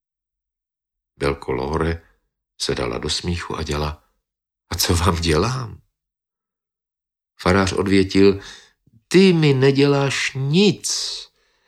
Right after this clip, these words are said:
ale nechceš dovolit, abych já dělal to, co bych rád a co nařídil Bůh.“ Belkolóre řekla:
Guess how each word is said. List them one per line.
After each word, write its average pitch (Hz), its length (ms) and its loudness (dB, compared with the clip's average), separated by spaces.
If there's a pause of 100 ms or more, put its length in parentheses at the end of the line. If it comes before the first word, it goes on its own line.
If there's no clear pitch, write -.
(500)
ale 143 160 6
nechceš 147 440 4
dovolit, 147 380 4
abych 98 500 0
já 104 640 2 (500)
dělal 120 400 8
to, - 220 4
co - 200 0
bych 147 280 -2
rád 69 540 -4 (580)
a 78 80 0
co 82 200 -2
nařídil 78 640 0
Bůh.“ 71 480 -6 (2000)
Belkolóre 73 800 -2
řekla: 76 540 -4